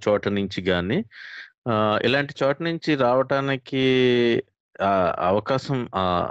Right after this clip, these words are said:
అలాంటి పరిస్థితులు ఎందుకు వచ్చినాయి అన్నది కూడా మనం ఒకసారి ఆలోచించుకోవాలి. ఎందుకంటే మనం ఒక్కొక్కసారి చెప్తూ ఉంటారు చూడండి, మనకి సైంటిస్టులు గాని, ఇంజనీర్, ఆ, కొద్దిగా హై లెవెల్‌లో ఉన్న వాళ్ళు గాని, వాళ్ళు కూడా,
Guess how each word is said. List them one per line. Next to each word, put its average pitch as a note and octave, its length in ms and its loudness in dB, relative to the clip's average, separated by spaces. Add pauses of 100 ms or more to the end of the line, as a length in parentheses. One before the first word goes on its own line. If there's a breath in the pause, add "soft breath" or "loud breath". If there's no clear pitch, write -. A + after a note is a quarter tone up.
(200)
అలాంటి A2+ 240 0
పరిస్థితులు D#3 580 0
ఎందుకు D3+ 280 2
వచ్చినాయి D3+ 500 2
అన్నది C#3 300 0
కూడా D3 200 -2
మనం C3 240 0
ఒకసారి A2 300 0
ఆలోచించుకోవాలి. A2 960 0 (560 loud breath)
ఎందుకంటే D3 640 2
మనం B2 260 0
ఒక్కొక్కసారి A#2 540 0
చెప్తూ C3 300 0
ఉంటారు A2+ 260 0
చూడండి, F#2+ 480 0
మనకి F#2 560 0
సైంటిస్టులు G2 560 -2
గాని, F#2+ 480 0
ఇంజనీర్, F2+ 380 -4
ఆ, F2 200 0
కొద్దిగా F2+ 300 0
హై F#2+ 140 0
లెవెల్‌లో F#2+ 400 2
ఉన్న F#2 160 -2
వాళ్ళు F2+ 240 0
గాని, F#2 280 -2
వాళ్ళు A#2 340 2
కూడా, C3 500 0